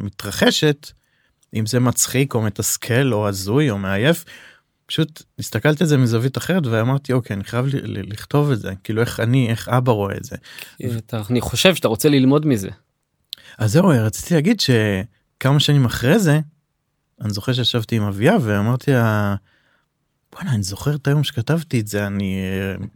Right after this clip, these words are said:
Speaker 1: רבתי איתך." <laughs> או, או הייתי מתוסכל שהלבשתי את רומי ואמרת לי, כאילו, הגננת אמרה לי, "מה, מה זה, מה הלבשת?" <laughs> כאילו,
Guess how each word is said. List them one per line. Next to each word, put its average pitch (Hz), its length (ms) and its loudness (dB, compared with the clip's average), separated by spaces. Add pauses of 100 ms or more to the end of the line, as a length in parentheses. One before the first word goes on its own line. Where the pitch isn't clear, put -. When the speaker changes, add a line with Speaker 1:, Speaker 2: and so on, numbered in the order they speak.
(340)
Speaker 1:
רבתי 123 360 0
איתך." - 380 -4 (240)
<laughs> - 400 -8
או, 135 60 4 (640)
או 104 420 2 (420)
הייתי 117 240 -2
מתוסכל 117 600 0
שהלבשתי 101 600 -4
את 101 100 -8
רומי 127 360 2
ואמרת 95 720 -6
לי, 98 480 -6 (640)
כאילו, 101 160 0
הגננת 101 420 -2
אמרה 101 220 -2
לי, 98 80 -2
"מה, 110 180 -2 (160)
מה 110 220 -2
זה, 117 140 -4 (140)
מה 117 140 -4
הלבשת?" 117 320 -6
<laughs> - 40 -16
כאילו, 104 160 -4